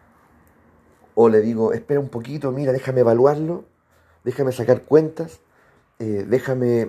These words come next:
lo que pasa es que, mira, tengo, estoy lleno de compromisos,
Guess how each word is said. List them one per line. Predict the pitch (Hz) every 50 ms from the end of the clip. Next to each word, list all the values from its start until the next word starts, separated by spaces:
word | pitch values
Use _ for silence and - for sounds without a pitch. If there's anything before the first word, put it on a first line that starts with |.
| - 80
lo | 78 101 104
que | 110 123
pasa | 139 143 - - 127
es | -
que, | - 120
mira, | 120 139 156 147 127 113 101 - - _ _ _ _ _ _ _ _ _ _
tengo, | - 131 123 127 117 117 120 117
estoy | 117 - - - - _ _ _ _ _ - 120 107
lleno | 113 151 151
de | 135
compromisos, | 120 123 113 110 - 120 123 135 160 175 175 170 156 127 - - 123 117 107 - -